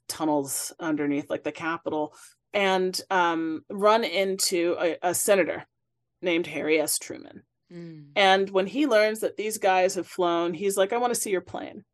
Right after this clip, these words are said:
Speaker 1: And they take him to see the plane, and they're telling him about what they're trying to do and give more opportunities to Black people.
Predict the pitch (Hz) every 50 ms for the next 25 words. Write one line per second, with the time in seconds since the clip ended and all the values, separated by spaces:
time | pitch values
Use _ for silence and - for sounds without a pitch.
0 | _ _ _ - - _ _ - 190 190 196 196 208 208 - 208 202 196 202 196
1 | 202 196 196 - - 190 196 190 190 185 - - 180 170 170 180 180 175 170 175
2 | 170 175 - 196 185 196 190 196 208 190 190 190 180 180 170 170 170 - 175 175
3 | 175 - 185 175 175 175 - 185 170 170 170 170 175 - 165 165 - 170 160 160
4 | 165 165 165 165 156 - 180 180 165 160 165 160 165 170 185 175 180 185 165 156
5 | 165 165 180 165 - 185 175 165 160 165 - - 175 - 180 180 196 - _ -
6 | - 160 - - 180 175 -